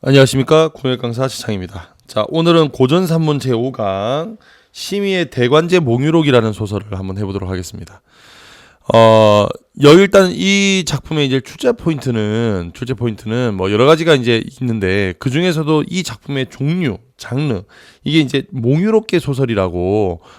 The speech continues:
하는데, 뒤에 이제 제목에 몽유록이라고 붙어있죠, 그죠? 어, 몽유롭게 여기는 이 소설의 특징이 이제 주로 이제 출제 포인트 나오기 때문에 제가 일단은 요 작품 한번 읽어보고 감상이 다 끝나고 나면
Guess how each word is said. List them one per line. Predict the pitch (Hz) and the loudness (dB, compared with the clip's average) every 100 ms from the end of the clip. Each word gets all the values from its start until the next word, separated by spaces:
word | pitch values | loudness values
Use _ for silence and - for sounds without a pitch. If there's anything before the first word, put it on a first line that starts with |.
| _ | _
하는데, | - 143 104 92 104 87 - | -2 0 2 0 0 -2 -2
뒤에 | 139 | 0
이제 | 139 131 | 0 0
제목에 | 160 196 175 | 2 2 2
몽유록이라고 | 131 180 196 160 120 | 2 2 4 4 2
붙어있죠, | - 131 113 104 | 2 0 2 0
그죠? | 107 - 214 - - - - - | 0 -2 -6 -16 -20 -20 -20 -2
어, | 120 120 117 | 6 6 8
몽유롭게 | 135 175 208 208 196 190 | 6 8 6 6 8 8
여기는 | 156 151 147 151 | 8 6 2 0
이 | 156 | 0
소설의 | 131 135 131 | 2 2 2
특징이 | - - 208 165 120 123 95 101 | 0 -4 0 2 2 2 0 -4
이제 | 107 110 104 - - _ | 2 2 2 -4 -20 _
주로 | - 135 | 2 4
이제 | 123 | 4
출제 | 113 165 160 | 2 0 0
포인트 | 131 120 | 2 4
나오기 | 101 120 120 | 4 4 4
때문에 | 107 110 151 117 87 _ - - - | 0 2 0 0 -2 _ -20 -20 -18
제가 | - 117 | 2 4
일단은 | 123 139 127 | 6 4 4
요 | 120 123 | 4 2
작품 | 113 - | 0 -2
한번 | 120 120 175 | -2 -2 0
읽어보고 | 185 135 123 123 101 113 160 220 - _ - | 2 2 4 4 4 6 6 4 -8 _ -2
감상이 | 113 117 | 0 2
다 | 104 | 0
끝나고 | 101 170 180 147 | -2 2 4 4
나면 | 95 135 139 90 | 0 0 0 -2